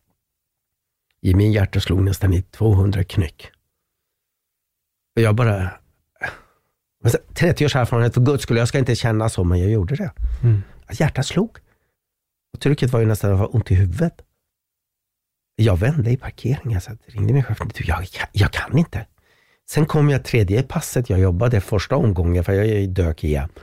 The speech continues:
Speaker 1: Första, tre-, tredje, fjärde passet. De frågar hur jag mår. Jag sitter och stortjurar i fikarummet. Ändå var det ingen som ville att jag skulle jobba någonting, va? De satt i fikarummet och kände över den miljön.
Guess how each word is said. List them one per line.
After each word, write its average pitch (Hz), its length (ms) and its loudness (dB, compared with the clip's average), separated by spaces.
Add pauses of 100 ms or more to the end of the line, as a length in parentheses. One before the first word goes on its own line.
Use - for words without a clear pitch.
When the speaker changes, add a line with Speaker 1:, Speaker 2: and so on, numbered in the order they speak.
(880)
Speaker 1:
Första, - 400 -2 (360)
tre-, 135 180 -10
tredje, 92 360 0
fjärde 117 320 0
passet. - 400 -4 (720)
De 156 100 0
frågar 90 360 2
hur 104 160 4
jag 104 140 2
mår. 98 360 0 (260)
Jag 285 140 -2
sitter - 400 0
och 185 100 -6
stortjurar - 1800 -4 (2000)
i 180 120 0
fikarummet. 160 1000 0
Ändå 123 280 0
var 247 100 -2
det 233 60 -2
ingen 127 340 0
som 123 180 -2
ville 104 220 0
att - 80 -4
jag 95 80 0
skulle 95 200 -2
jobba 101 420 0
någonting, 151 600 0
va? 98 140 -2
De 160 340 0
satt - 280 -6
i 208 80 0
fikarummet 143 460 0
och - 60 -8
kände 117 200 0
över 101 160 -2
den 95 160 2
miljön. 107 380 0